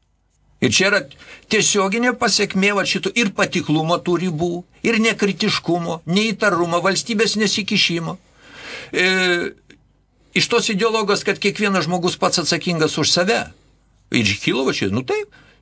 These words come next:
Ir, ir klausimas, aš pats sau neturiu atsakymą. Į, atsakymą į šitą. Jeigu aš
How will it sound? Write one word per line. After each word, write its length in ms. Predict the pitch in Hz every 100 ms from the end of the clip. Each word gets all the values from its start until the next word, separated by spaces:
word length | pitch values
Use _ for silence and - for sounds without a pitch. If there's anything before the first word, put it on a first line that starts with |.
| -
Ir, 140 | 175
ir 120 | - 196
klausimas, 600 | 240 247 233 214 - - _ -
aš 160 | 208
pats 220 | - 226 233
sau 80 |
neturiu 320 | 220 214 220 208
atsakymą. 540 | 226 247 - 87 - _ _ -
Į, 140 | 143
atsakymą 440 | 143 233 233 156 120
į 80 | -
šitą. 160 | - - - - - - - _ - _ _ -
Jeigu 300 | 156 247 226
aš 160 | 247